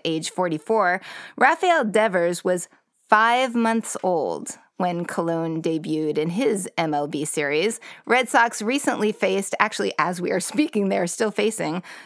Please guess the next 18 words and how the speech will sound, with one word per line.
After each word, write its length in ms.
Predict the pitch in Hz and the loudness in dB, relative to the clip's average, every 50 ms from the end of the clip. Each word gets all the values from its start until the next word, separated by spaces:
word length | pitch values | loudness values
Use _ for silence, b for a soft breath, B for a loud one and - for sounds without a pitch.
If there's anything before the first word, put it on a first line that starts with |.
| B B | B B
the 100 | 214 196 | 0 2
Rangers. 680 | 190 226 262 285 269 240 190 175 165 170 190 196 - - B B B B B B - | 4 2 2 2 2 2 2 2 2 2 0 0 -4 -8 B B B B B B 0
And, 300 | 220 220 214 214 220 214 | 2 2 2 2 2 4
uh, 240 | 226 214 214 202 170 - | 4 4 4 4 2 -2
Devers 840 | - 190 180 202 247 269 294 226 220 220 220 220 220 214 - - - - 190 196 - | -4 -4 2 4 4 4 4 4 2 2 2 2 0 0 -4 -6 -8 -10 -12 -12 -6
just 200 | - 240 226 - - - - | -4 -4 -2 -2 -2 0 2
idolizes 600 | - 220 247 262 254 233 208 214 208 214 202 - | 2 4 2 2 4 4 2 2 2 0 -2 -2
Colon. 420 | - - 214 240 285 285 240 180 | -2 0 2 2 2 2 2 0
They're 140 | 170 165 165 | 0 -2 -2
both 260 | 160 165 170 190 202 | 0 0 0 0 0
from 160 | - 247 240 247 | 0 -2 0 0
the 100 | 254 247 | 0 0
Dominican 460 | 233 262 254 262 269 285 277 294 262 | 0 0 0 0 0 0 -2 -2 -2
Republic. 480 | 269 269 254 - 151 - 160 170 175 | -2 -2 0 0 -2 0 0 -2 -2
He's 180 | - 170 160 156 | -2 -2 -2 -2
been 220 | 185 202 170 185 202 | 0 0 2 2 2
his 200 | 233 254 226 - | 0 0 -2 -4
hero, 500 | - 190 175 165 160 165 165 165 175 | -2 -2 0 0 2 2 2 2 0